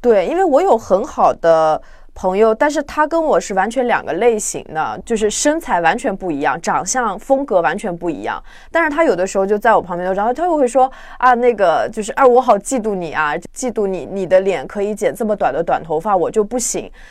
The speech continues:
但是他这么说的时候，其实只是一个，就是表达女孩儿对另一个女孩儿的，她拥有的东西的一个羡慕而已。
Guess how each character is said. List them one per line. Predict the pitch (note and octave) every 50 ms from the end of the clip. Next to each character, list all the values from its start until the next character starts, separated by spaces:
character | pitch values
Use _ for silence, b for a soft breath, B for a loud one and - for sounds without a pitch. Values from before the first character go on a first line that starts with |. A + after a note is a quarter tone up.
| B B
但 | B E4+
是 | E4 E4
他 | F4+
这 | F4 - E4+
么 | C#4 A#3
说 | A#3 C#4+ C4+ C4
的 | A#3+
时 | A#3 - G#3+
候， | F#3+ F#3+
其 | - - A#3+
实 | B3 C4+ C#4+
只 | B3 - F3+ E3+
是 | - - A3+
一 | G#3+ G#3 G3+
个， | A#3 A#3
就 | A3+ C#4 D4
是 | C4+ C4+
表 | - - G#3 E3 D3+
达 | - D#3 G3
女 | A#3+ A#3 G3 D#3
孩 | - - D#3+
儿 | C#3+ D3+
对 | E3+ C4 C4
另 | C4 D4 D4
一 | C4+ A#3+
个 | A#3+ A3+
女 | G3+ E3+
孩 | C3+ - - D#3+
儿 | D3+ D#3
的， | - G#3 G3 F#3 F3+ B B B B
她 | - - D4 D4+
拥 | C#4 D#4 D#4 D#4
有 | C#4+ G#3 G3+
的 | G3 -
东 | - G#3+ A3+
西 | A#3+ A3+ F#3+
的 | F#3+ F3+
一 | D#3+ D#3
个 | - G#3+ G3+
羡 | G#3+ - - - E4+ D4+ C4+
慕 | A3 F#3 D3+ - - - - - - - - -
而 | D#3 F3 G3
已。 | A3+ G#3 E3+ -